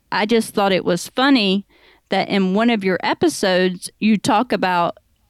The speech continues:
Danish audience members. I'm Danish. And then in the most recent episode, one of you guys talk about a queer pilot.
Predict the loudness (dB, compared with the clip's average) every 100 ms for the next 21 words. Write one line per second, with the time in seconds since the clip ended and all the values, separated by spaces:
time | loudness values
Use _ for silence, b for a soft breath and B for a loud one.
0 | _ -8 -2 0 2 2 0 -4 -2 0
1 | 2 2 0 0 -2 0 0 -2 -4 -12
2 | _ 0 4 4 4 4 4 2 -2 -8
3 | -12 b b b b b b _ 0 2
4 | 4 4 4 4 4 4 4 2 -2 -2
5 | 0 0 0 -2 -2 -2 -4 -4 -4 -2
6 | 0 0 -2 -4 0 4 4 2 0 0
7 | 0 -2 -2 -2 -2 -2 -2 -2 -4 -10
8 | -2 0 2 0 -2 2 2 0